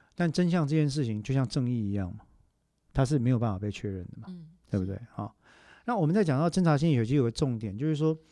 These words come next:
Speaker 1: 我们有一句名言叫做“通往地狱的道路是由善意铺成的”啦。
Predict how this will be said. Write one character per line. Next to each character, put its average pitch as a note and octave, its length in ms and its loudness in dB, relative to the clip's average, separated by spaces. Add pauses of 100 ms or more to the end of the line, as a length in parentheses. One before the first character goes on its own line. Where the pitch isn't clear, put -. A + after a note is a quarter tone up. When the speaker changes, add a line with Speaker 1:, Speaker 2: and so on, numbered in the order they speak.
(200)
Speaker 1:
我 C3+ 60 -4
们 C#3 100 2
有 C#3 120 6
一 - 20 2
句 F3 100 2
名 C#3+ 260 2
言 A#2 240 0
叫 C#3 120 -4
做 C3+ 140 -2
“通 E3 260 0
往 A2 240 0 (120)
地 D#3 180 2
狱 C#3+ 100 4
的 A#2 120 2
道 B2 220 2
路 B2 160 4
是 B2 140 -2
由 G#2+ 100 0
善 B2+ 240 0
意 A#2 200 -4
铺 A#2+ 300 -10
成 F2 260 -12
的” F2+ 120 -10
啦。 E2+ 160 -12